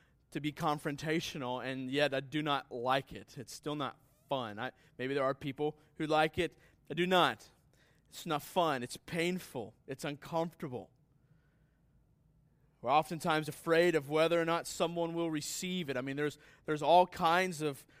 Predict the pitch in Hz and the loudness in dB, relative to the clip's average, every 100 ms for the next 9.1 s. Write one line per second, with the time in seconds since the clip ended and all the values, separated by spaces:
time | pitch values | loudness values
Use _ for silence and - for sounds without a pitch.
0 | _ 135 156 185 202 160 143 131 - 151 | _ -6 -2 0 0 -2 -6 -6 -2 2
1 | 139 131 - - _ 147 151 165 180 - | 4 4 -2 -14 _ 2 8 8 8 4
2 | 160 147 185 180 185 160 131 113 107 _ | -4 -4 0 0 -2 -8 -6 -6 -8 _
3 | _ _ _ _ _ _ _ _ _ _ | _ _ _ _ _ _ _ _ _ _
4 | _ _ _ _ _ _ _ - 139 165 | _ _ _ _ _ _ _ -6 4 4
5 | 185 185 151 - 160 165 156 160 151 156 | 4 0 -2 0 4 6 6 4 6 6
6 | 170 143 156 165 147 135 151 165 160 147 | 6 4 0 0 -2 0 4 6 4 0
7 | 143 - 165 170 175 151 143 156 156 156 | -4 -2 -2 -2 -2 -4 -2 -2 -2 -4
8 | 139 156 160 - 160 165 147 165 185 190 | -4 -4 -4 -6 2 4 4 6 8 8
9 | 180 | 4